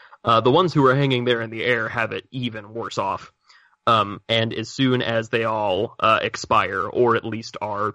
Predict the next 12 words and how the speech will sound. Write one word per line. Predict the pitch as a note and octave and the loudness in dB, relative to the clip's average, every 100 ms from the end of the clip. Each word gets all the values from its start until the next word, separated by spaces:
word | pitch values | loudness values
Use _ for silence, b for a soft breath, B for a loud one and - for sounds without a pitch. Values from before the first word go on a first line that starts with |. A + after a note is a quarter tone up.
| B2+ | -4
damaged | A2+ G#2 G2+ A2+ - | -6 -4 -8 -10 -10
to | A#2+ | -6
the | G2+ | 2
point | - F#2+ F#2+ | 2 2 -8
of | G#2+ | -8
no | G2+ | -4
longer | A2 A2+ | -4 -4
being | A2 G2+ F#2 | -6 -8 -8
a | |
threat, | - - G#2+ - _ B B B | -4 0 0 0 _ B B B
um, | A#2 A2+ G2+ - | 0 0 -2 -6
Pierogi | - B2+ B2+ B2 A#2 | 2 4 4 0 -4